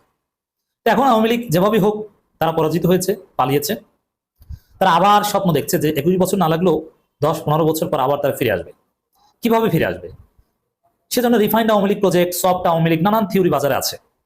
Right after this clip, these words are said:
আপনারা জানেন যে এটা স্বীকার করেছেন সেনাপ্রধান ওয়াকারুজ্জামান যে তিনি রিফাইন্ড আওয়ামী লীগ প্রজেক্ট নিয়ে কাজ করছেন। রিফাইন্ড আওয়ামী লীগ, এটা তার একটা থিওরি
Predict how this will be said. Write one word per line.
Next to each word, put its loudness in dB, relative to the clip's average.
আপনারা 0
জানেন 0
যে 2
এটা 0
স্বীকার -2
করেছেন -4
সেনাপ্রধান -2
ওয়াকারুজ্জামান -2
যে -2
তিনি -2
রিফাইন্ড 0
আওয়ামী 0
লীগ -4
প্রজেক্ট 0
নিয়ে -4
কাজ -4
করছেন। -6
রিফাইন্ড 2
আওয়ামী 2
লীগ, -4
এটা -2
তার 0
একটা -4
থিওরি -4